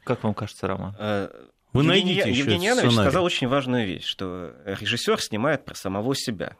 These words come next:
Speaker 2: И даже если, м, дать ему великий сценарий, он будет пропускать это через себя. И тут очень важно, через что он пропускает, через какие фильтры.
Speaker 1: То есть он будет каких-то эмоций требовать от актёра, говорит, вот не так надо, вот так,
Speaker 3: Он
Speaker 1: да? И
Speaker 3: не
Speaker 1: вот
Speaker 3: будет снимать по книге даже самую
Speaker 1: Да я не про книгу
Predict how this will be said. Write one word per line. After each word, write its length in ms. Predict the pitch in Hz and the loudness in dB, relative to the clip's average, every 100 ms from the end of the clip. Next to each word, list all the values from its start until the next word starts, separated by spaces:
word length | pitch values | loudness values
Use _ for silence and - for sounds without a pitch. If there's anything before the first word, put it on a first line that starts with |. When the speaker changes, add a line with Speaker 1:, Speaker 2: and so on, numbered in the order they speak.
| _ _ | _ _
Speaker 2:
И 200 | 95 98 | -6 -6
даже 320 | 98 120 117 104 | -2 -2 -2 -2
если, 540 | 113 113 - 90 82 - - | -2 -2 -2 -4 -4 -10 -16
м, 340 | 95 90 90 | -8 -6 -4
дать 220 | 110 - | -6 -8
ему 160 | 101 98 | -8 -4
великий 380 | 110 113 - - | -2 -2 -6 -14
сценарий, 640 | - 123 170 226 156 - - | -8 -4 -2 -2 -4 -8 -6
он 160 | 170 131 | -6 -2
будет 180 | 160 | -4
пропускать 520 | - - - - 147 - | -4 -14 -10 -6 -6 -6
это 220 | 113 113 | -8 -8
через 260 | - 113 107 | -8 -10 -10
себя. 320 | - 110 - - _ _ _ _ _ - | -10 -10 -10 -14 _ _ _ _ _ -12
И 100 | 120 | -10
тут 160 | 175 | -4
очень 220 | 147 - | -4 -2
важно, 300 | 113 92 - 82 | -4 -4 -4 -10
через 200 | - 117 | -4 -2
что 260 | - 123 - | 0 -2 -2
он 180 | 104 98 | -4 -6
пропускает, 540 | - - 101 - 82 | -10 -12 -8 -4 -6
через 240 | - - - | -6 -14 -8
какие 340 | 101 - 110 | -8 -6 -8
фильтры. 280 | 101 101 - | -8 -12 -6
Speaker 1:
То 40 | |
есть 100 | - | 0
он 100 | 139 | 2
будет 200 | 120 135 | 4 2
каких-то 440 | - - - - 120 | 0 -6 -6 -2 2
эмоций 360 | 110 147 - | 2 2 -2
требовать 500 | - 113 104 98 98 | -2 -2 -2 -4 -6
от 160 | - 104 | -8 -6
актёра, 360 | 107 - 104 101 | -6 -2 -2 -2
говорит, 260 | 104 101 | -4 -2
вот 160 | 107 - | -4 0
не 120 | 120 | 0
так 240 | - 120 | 0 -4
надо, 220 | 113 101 101 | -6 -4 -2
вот 180 | 98 | -4
так, 160 | - - | -4 2
Speaker 3:
Он 260 | 214 233 226 | 4 4 4
Speaker 1:
да? 60 | |
И 40 | 220 | 4
Speaker 3:
не 160 | 240 220 | 4 4
Speaker 1:
вот 80 | 180 | 2
Speaker 3:
будет 480 | 233 247 208 220 | 4 4 2 0
снимать 640 | - - 208 208 208 202 - | -2 0 2 4 4 2 -2
по 200 | - 196 | -4 -4
книге 800 | - - - - 202 165 113 110 | -4 -14 -10 0 2 2 2 0
даже 400 | 107 147 139 143 | 2 2 2 0
самую 460 | - 165 143 135 | 2 2 4 4
Speaker 1:
Да 60 | 123 | 4
я 80 | 127 | 4
не 120 | 135 | 4
про 80 | |
книгу 100 | 156 | 4